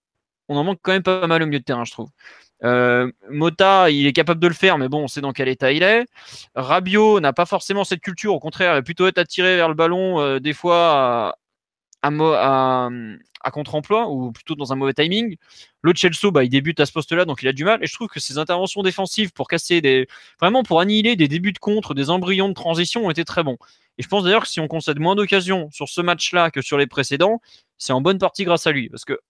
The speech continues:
à part, euh, les percussions sur les côtés où Alves a été un peu en difficulté, globalement, Toulouse a strictement rien. Il faut, faut lui rendre hommage, euh,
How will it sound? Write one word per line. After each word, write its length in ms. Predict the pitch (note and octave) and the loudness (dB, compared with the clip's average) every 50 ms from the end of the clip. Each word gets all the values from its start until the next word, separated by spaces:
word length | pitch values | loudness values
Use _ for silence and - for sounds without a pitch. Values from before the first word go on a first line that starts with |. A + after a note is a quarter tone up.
| _ _ | _ _
à 100 | - E3+ | -2 -2
part, 320 | - - G#3 G3 G3 F3+ D#3+ | 2 4 6 6 6 6 6
euh, 420 | D#3 D3+ D3 D3 D3 D3 D3 D3 | 4 6 6 6 6 6 4 4
les 160 | D3 C#3+ D3 C3+ | 2 0 -2 -2
percussions 460 | - E3+ - - - E3+ - F#3+ F3 | 0 -2 -2 -2 -6 -6 -4 -6 -6
sur 180 | - - D#3 | -6 -4 -4
les 80 | D#3 D#3 | -4 -2
côtés 380 | D3 E3 D#3+ - E3+ E3+ F3 E3+ | -2 -4 -4 0 0 0 2 0
où 160 | D#3 C#3 C3 | 0 0 0
Alves 240 | C3 C3+ C3 D3 D3+ - | 0 0 0 -2 -2 -2
a 60 | C3+ | -4
été 180 | C3 B2+ - C3+ | -6 -4 -4 -6
un 80 | C3+ C#3 | -6 -6
peu 100 | - D3 | -6 -6
en 60 | D3+ | -6
difficulté, 640 | D3 C#3 - D3 C#3 C#3+ C#3 C3+ - E3 G3 B3 A#3+ - - - - - _ _ _ _ _ _ - | -6 -8 -8 -10 -12 -12 -14 -6 -2 -2 -2 -2 -4 -8 -16 -20 -20 -20 _ _ _ _ _ _ -14
globalement, 440 | B2 B2 C3+ B2+ C#3 D3+ F#3+ A3 | -8 -6 -2 -2 0 0 0 -2
Toulouse 280 | G3 - F3 G#3 A#3 F#3 | -2 -2 -4 -2 0 0
a 60 | - | -2
strictement 480 | - - - - F3 - F#3+ F3+ E3+ D#3 | -2 -4 -8 -14 -8 -6 -4 -2 0 0
rien. 220 | D3 C#3 C3+ - - | 0 0 -2 -4 -6
Il 80 | - | -10
faut, 380 | - - C3+ C#3 D3 D3 C#3 C3+ | -6 -2 -2 -2 0 0 -2 -2
faut 160 | - - D#3+ | -2 -4 -2
lui 80 | D#3 D#3 | -2 0
rendre 260 | D3+ D#3+ E3+ E3 D3+ | 0 0 0 -2 -2
hommage, 300 | E3 E3+ F3+ F#3 E3+ D#3 | 0 0 0 0 0 2
euh, 1080 | D#3+ D#3 D3+ D3+ D3+ D3 D3 D3 C#3+ C#3+ C#3+ C#3+ C#3 C#3 C#3 C#3 C3+ C3 C3 A#2+ F2+ | 4 4 4 6 4 4 4 4 4 4 4 2 2 2 2 0 0 0 -2 -2 -4